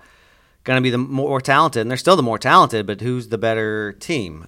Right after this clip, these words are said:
Um, and I think South is better than they were last year, but then again, so was Dunbar. Has South played a team as good as Dunbar yet? I don't know.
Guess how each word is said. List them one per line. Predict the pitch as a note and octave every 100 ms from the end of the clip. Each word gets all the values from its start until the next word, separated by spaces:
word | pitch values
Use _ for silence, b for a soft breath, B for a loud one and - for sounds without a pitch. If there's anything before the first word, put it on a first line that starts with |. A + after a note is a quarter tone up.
| _
Um, | G#2+ G#2 G2 F#2
and | G#2
I | A2+
think | C#3+ B2+
South | C#3 B2+ B2+
is | A2+
better | A2+ A2
than | G#2
they | G2
were | A2+ F3
last | A2+ E2+ D#2 F2
year, | F2+ G2 b b b
but | -
then | G#2+
again, | G2+ G2+ F#2+
so | F#2
was | F2+
Dunbar. | F2+ E3 D#3+ D2+ - _ _
Has | F#2 -
South | F#2 F2+
played | - F3+ A3+
a | D3
team | C3 A2
as | G2
good | G#2 G2
as |
Dunbar | F2+ G2+ F#2+ F#2
yet? | F#2+ G2 - b b _ _
I | A2 G#2+
don't | A2 A#2+
know. | F3+ F2